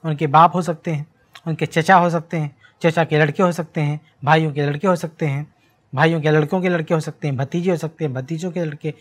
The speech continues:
चचा हो सकते हैं, चचा के लड़के, कोई ना कोई तो हो सकता है। तो उनको जायदाद जाएगी, विरासत जाएगी, और वसीयत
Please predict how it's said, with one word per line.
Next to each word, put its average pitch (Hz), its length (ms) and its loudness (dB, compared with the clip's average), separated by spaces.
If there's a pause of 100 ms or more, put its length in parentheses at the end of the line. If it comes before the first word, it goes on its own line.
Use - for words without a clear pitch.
(320)
चचा 170 260 6
हो 170 160 4
सकते 160 240 -8
हैं, 147 80 -6
चचा 170 220 -2
के 165 100 -4
लड़के, 156 260 -6
कोई 277 180 4
ना 277 80 2
कोई 269 140 0
तो 226 120 2
हो 170 100 0
सकता 139 280 -12
है। 113 100 -14 (560)
तो 175 80 -4
उनको 220 340 2
जायदाद 196 380 6
जाएगी, 165 280 2
विरासत 170 320 2
जाएगी, 120 440 -10 (440)
और 180 120 2
वसीयत 214 540 2